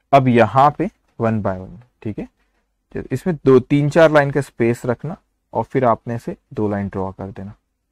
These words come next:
ठीक है, तीन, चार लाइन का स्पेस रखना आप, ठीक है। फिर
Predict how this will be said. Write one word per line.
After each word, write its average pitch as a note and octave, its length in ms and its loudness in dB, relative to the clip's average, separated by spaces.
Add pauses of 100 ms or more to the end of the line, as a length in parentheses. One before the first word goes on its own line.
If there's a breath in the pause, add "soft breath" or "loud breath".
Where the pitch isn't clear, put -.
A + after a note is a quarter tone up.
(200)
ठीक - 200 -14
है, G#3 60 -20 (720)
तीन, A#2+ 220 -4
चार B2 240 -4
लाइन A#2 180 -6
का A#2 120 -8
स्पेस G2+ 460 -10
रखना F#2+ 260 -18
आप, F#2+ 120 -20 (400)
ठीक G#3 100 -20
है। - 180 -20
फिर D3 140 -4